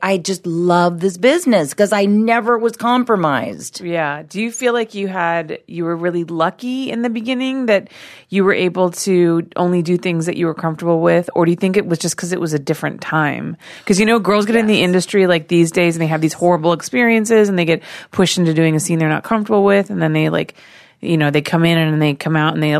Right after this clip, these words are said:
Speaker 2: they're, like, scarred. Do you think it was just a different time for you? Or do you
Speaker 1: Oh,
Speaker 2: think that
Speaker 1: completely different time. I mean, it was such a different time in the business back in nineteen eighty-four. I mean,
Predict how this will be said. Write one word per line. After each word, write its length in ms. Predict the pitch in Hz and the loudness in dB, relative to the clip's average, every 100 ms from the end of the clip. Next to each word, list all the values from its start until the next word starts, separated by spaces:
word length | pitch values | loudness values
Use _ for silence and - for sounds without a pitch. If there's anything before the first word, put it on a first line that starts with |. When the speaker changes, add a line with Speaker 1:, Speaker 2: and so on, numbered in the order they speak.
| - | -4
Speaker 2:
they're, 200 | 165 156 | -2 0
like, 160 | 151 139 | 0 -2
scarred. 600 | - - 226 214 160 135 - | -6 -2 0 2 0 -2 0
Do 80 | |
you 60 | 180 | 2
think 120 | 214 | 2
it 40 | - | 0
was 120 | 202 | 0
just 140 | 214 | 0
a 40 | 185 | -2
different 260 | 175 160 | -2 -2
time 280 | - 196 233 | -2 -2 0
for 140 | 285 | 0
you? 300 | 285 302 330 | 2 4 4
Or 160 | 311 - | 2 2
do 80 | 214 | 0
you 80 | 170 | -2
Speaker 1:
Oh, 20 | |
Speaker 2:
think 220 | 190 180 | -4 0
that 160 | 185 165 | 0 -2
Speaker 1:
completely 1000 | 160 - - 202 220 254 269 247 208 170 | -6 -20 -10 -8 -8 -4 -6 -4 -6 -6
different 440 | 156 151 143 - | -8 -10 -12 -12
time. 480 | 156 131 87 90 - | -12 -10 -10 -14 -14
I 80 | 180 | -12
mean, 240 | 180 180 | -10 -8
it 140 | 180 185 | -8 -6
was 180 | 170 | -8
such 300 | - 220 208 | -6 -4 -4
a 60 | 208 | -6
different 340 | 180 175 175 - | -8 -10 -14 -10
time 300 | 165 156 156 | -8 -6 -6
in 60 | |
the 60 | 147 | -6
business 580 | 147 143 151 139 139 - | -6 -6 -6 -8 -8 -6
back 340 | 147 147 - | -4 -4 -6
in 400 | 147 143 139 135 | -6 -4 -4 -6
nineteen 540 | 131 127 _ - 151 | -8 -10 _ -16 -14
eighty-four. 680 | 147 151 139 123 170 175 156 | -12 -12 -14 -12 -8 -6 -4
I 60 | 190 | -4
mean, 240 | 190 180 | -6 -8